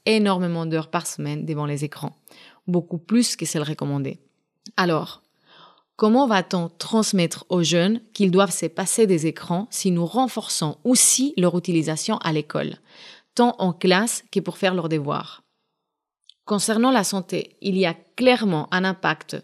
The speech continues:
neurologique, mais pas que. Il y a aussi la posture, la fatigue des yeux, le manque d'activité physique. Et puis, c'est pas la même chose à douze ans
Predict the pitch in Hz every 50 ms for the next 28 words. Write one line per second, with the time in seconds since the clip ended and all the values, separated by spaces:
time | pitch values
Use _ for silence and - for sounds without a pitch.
0 | - 170 180 190 208 214 196 180 160 160 156 147 170 214 254 - - - - -
1 | 185 180 170 175 190 185 180 - - - - _ _ _ _ _ _ _ _ _
2 | - 165 160 165 156 170 170 - 226 202 185 180 185 - 220 233 214 - - -
3 | 208 180 160 151 - - _ - - _ _ - - 165 - 190 196 - 226 214
4 | 196 190 214 233 226 196 190 196 180 156 - - - _ _ _ - 185 185 180
5 | 185 190 202 233 254 240 - - - 214 - - 175 180 180 - - 208 185 -
6 | 202 185 - 202 190 170 160 147 - - - - _ _ _ _ _ _ _ _
7 | _ _ _ _ - - 190 185 - 254 254 - _ _ - - - - 180 175
8 | - - 254 247 226 202 196 185 170 - - 202 196 220 226 196 - - - 170
9 | 160 147 165 170 170 160 170 185 226